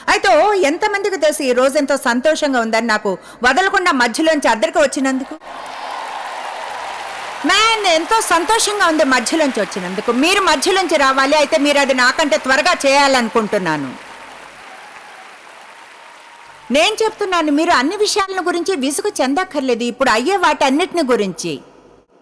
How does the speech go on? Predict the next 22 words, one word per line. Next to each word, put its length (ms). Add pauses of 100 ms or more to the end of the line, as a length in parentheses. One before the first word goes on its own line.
(760)
అది 140
వ్యర్థం. 540
దేన్ని 280
గూర్చి 460
చింతపడకుడి, 680 (280)
కానీ 220
ప్రతి 320
విషయములోనూ 640
ప్రార్థన 600
విజ్ఞాపనముల 840
చేత 320
కృతజ్ఞతాపూర్వకంగా 1600 (260)
మీ 160
విన్నపములు 560
దేవునికి 360
తెలియచేయడు. 540
అప్పుడు 260
సమస్త 420
జ్ఞానమునకు 760
మించిన 340
దేవుని 340
సమాధానము 760